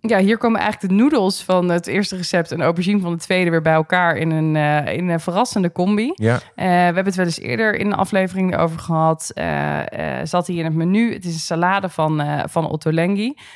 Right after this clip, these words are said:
Speaker 1: Ehm, en er gebeurt een hele hoop. Het is een noedelsalade met aubergine en mango. Dus het is, eh, je hebt ge-, die gekookte noedels,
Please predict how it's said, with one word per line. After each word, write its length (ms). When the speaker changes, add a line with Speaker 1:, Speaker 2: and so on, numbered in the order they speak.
Speaker 1:
Ehm, 1120
en 300
er 140
gebeurt 340
een 100
hele 220
hoop. 320
Het 160
is 280
een 180
noedelsalade 920
met 220
aubergine 600
en 180
mango. 500
Dus 120
het 140
is, 260
eh, 440
je 80
hebt 240
ge-, 220
die 140
gekookte 440
noedels, 600